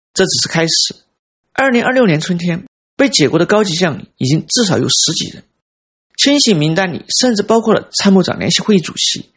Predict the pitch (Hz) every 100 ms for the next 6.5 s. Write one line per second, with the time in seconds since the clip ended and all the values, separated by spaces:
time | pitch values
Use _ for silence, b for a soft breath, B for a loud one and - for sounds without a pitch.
0 | _ - 107 101 160 160 233 185 180 120
1 | 127 127 156 156 _ _ _ - 131 -
2 | - - 104 135 160 - 196 190 - _
3 | _ _ _ _ _ _ _ _ _ _
4 | _ - 302 277 262 254 127 - 151 156
5 | - 143 131 117 175 220 196 180 226 233
6 | - 120 180 185 -